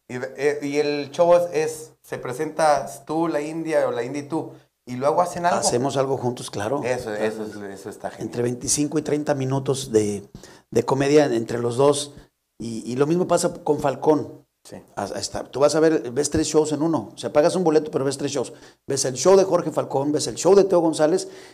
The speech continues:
Speaker 2: y ves el show de los dos. Hay una parte donde
Speaker 1: Juntos.
Speaker 2: tenemos un sketch donde él es el padre, el padre Amaro, ¿te acuerdas?
Speaker 1: Ah, sí, cómo no.
Speaker 2: <clears throat> Y en vez de la Chabelita, pues está Tío Filillo, el monaguillo.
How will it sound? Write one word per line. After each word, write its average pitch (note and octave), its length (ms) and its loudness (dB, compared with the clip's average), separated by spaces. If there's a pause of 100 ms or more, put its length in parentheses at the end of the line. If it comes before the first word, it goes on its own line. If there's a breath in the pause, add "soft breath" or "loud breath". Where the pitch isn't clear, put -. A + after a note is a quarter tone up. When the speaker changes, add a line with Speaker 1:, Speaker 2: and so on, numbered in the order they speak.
(120 loud breath)
Speaker 2:
y B2+ 80 0
ves C3 400 -4
el A2 320 -4
show C3+ 320 -2
de A#2 100 -2
los G#2+ 180 -4
dos. D3+ 220 2
Hay B2 100 -4
una C3 200 -8
parte C3 300 -2
donde G#2+ 360 -6
Speaker 1:
Juntos. - 460 -18
Speaker 2:
tenemos C3 240 -4
un D3 120 0
sketch D3 360 0
donde A#2+ 260 -2
él C#3 60 4
es C#3 140 4
el C3+ 100 -4
padre, C3+ 440 0 (580)
el A2 140 -10
padre A#2 260 -4
Amaro, A#2 300 -4
¿te A#2+ 80 -8
acuerdas? C3 260 -8 (200)
Speaker 1:
Ah, G2 220 -2
sí, G2+ 120 -6
cómo G2+ 240 -4
no. F#2+ 640 -4
Speaker 2:
<clears throat> - 20 -20
Y A2+ 240 -8
en B2 80 -4
vez C#3 120 2
de D#3+ 80 2
la D#3 100 2
Chabelita, C#3+ 480 -2
pues B2 140 -8
está C3+ 160 -2
Tío C#3 120 2
Filillo, C3 440 -2
el C3 80 -4
monaguillo. C3+ 720 -2